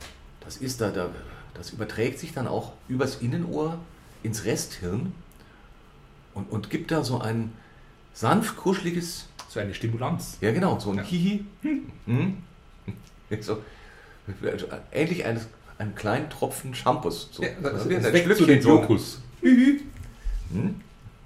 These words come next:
Speaker 1: Und schon, zack, Idee, äh, vorbeigezogen. Hm.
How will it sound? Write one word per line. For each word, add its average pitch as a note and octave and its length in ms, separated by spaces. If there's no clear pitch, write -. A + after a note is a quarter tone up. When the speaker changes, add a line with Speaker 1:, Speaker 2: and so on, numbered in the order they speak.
Speaker 1:
Und C#3+ 320
schon, F#3+ 360
zack, - 360
Idee, A#2 400
äh, A#2+ 280
vorbeigezogen. F2+ 640
Hm. A#2+ 160